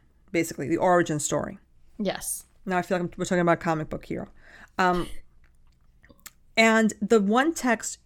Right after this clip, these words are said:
Speaker 1: she references the most is the Zohar, which
Speaker 2: Yeah.
Speaker 1: is a Kabbalistic work of the thirteenth century. So that's kind of where we're gonna be living. And then she goes into the Talmud and the Old Testament, and she does all this other stuff.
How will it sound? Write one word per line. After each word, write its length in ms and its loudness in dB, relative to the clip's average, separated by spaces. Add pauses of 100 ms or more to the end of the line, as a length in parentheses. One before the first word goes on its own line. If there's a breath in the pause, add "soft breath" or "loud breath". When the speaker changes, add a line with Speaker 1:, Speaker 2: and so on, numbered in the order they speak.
Speaker 1:
she 280 -2
references 580 -2
the 100 0
most 500 -4
is 320 -2
the 160 -2
Zohar, 560 -2 (220)
which 180 2
Speaker 2:
Yeah. 60 2
Speaker 1:
is 80 -2
a 60 0
Kabbalistic 840 -2
work 260 0
of 100 -10
the 80 -8
thirteenth 440 -4
century. 380 -12 (1120 loud breath)
So 180 2
that's 280 0
kind 340 -4
of 80 -2
where 120 -2
we're 80 -2
gonna 180 -2
be 140 -2
living. 500 -4
And 80 -4
then 120 -2
she 200 -8
goes 420 -2
into 1080 -2
the 80 -6
Talmud 720 0
and 180 -4
the 80 -2
Old 180 0
Testament, 640 -2
and 100 -6
she 100 -12
does 180 0
all 60 0
this 120 -2
other 160 -4
stuff. 300 -4